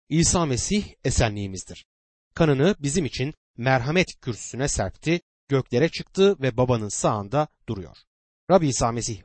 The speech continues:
olmadan Tanrı'ya gidilemez. Davut bunu anladı ve yakılan takdimeyle esenlik takdimesini Tanrı'ya sundu. Şimdi devam eden bir veba olduğunu anımsayın. Davut, Yaruşilim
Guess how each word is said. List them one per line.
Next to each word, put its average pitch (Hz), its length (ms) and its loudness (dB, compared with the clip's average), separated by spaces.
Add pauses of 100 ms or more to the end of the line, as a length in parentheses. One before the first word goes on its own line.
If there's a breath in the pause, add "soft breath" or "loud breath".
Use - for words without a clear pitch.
olmadan 147 460 0 (220)
Tanrı'ya 123 600 -2
gidilemez. 95 600 -12 (500)
Davut 190 300 4
bunu 196 140 0
anladı 151 560 2
ve 147 80 4
yakılan 143 420 4
takdimeyle 113 760 -2 (260)
esenlik 156 540 0
takdimesini 113 680 -4 (200)
Tanrı'ya 113 380 -2
sundu. 87 360 -12 (480)
Şimdi 247 240 -2
devam 196 300 6
eden 147 340 -2
bir 202 180 -2
veba 147 460 4
olduğunu 143 380 0
anımsayın. 107 460 -4 (300)
Davut, 139 320 2
Yaruşilim 160 560 4